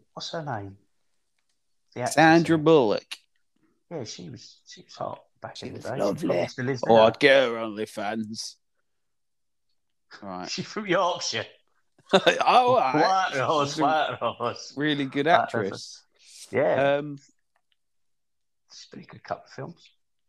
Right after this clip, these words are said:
Speaker 2: um,
Speaker 1: But no, no, no, no, no. But
Speaker 2: Yeah.
Speaker 1: okay.
Speaker 2: No, no, no, no, no, no, no.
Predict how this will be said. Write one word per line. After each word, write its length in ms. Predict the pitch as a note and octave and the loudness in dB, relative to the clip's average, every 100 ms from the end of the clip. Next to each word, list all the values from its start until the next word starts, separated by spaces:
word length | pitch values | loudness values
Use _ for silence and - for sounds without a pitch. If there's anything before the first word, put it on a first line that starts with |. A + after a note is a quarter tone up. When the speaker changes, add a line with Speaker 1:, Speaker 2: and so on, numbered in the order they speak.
| _ _ _ _ _ _ _ _ _ _ | _ _ _ _ _ _ _ _ _ _
Speaker 2:
um, 180 | A#2 A#3 | -8 -2
Speaker 1:
But 160 | E3 A#3 | -2 0
no, 160 | B3+ | 0
no, 140 | C4 A3+ | 0 0
no, 100 | D#3+ | 2
no, 140 | C#3 | 0
no. 160 | - - | -2 -2
But 200 | - - | -2 -2
Speaker 2:
Yeah. 140 | - - _ _ | -8 -10 _ _
Speaker 1:
okay. 360 | - - A#2 G2 - _ _ _ _ _ _ _ _ - - B3+ | -4 0 -2 -2 -10 _ _ _ _ _ _ _ _ -20 -12 0
Speaker 2:
No, 140 | E4+ | 4
no, 100 | F4 | 6
no, 180 | D4+ C4+ | 6 4
no, 140 | A3+ | 4
no, 160 | G#3 F#3+ | 2 0
no, 140 | E3+ | 0
no. 320 | D3 C3 A2 | 2 2 0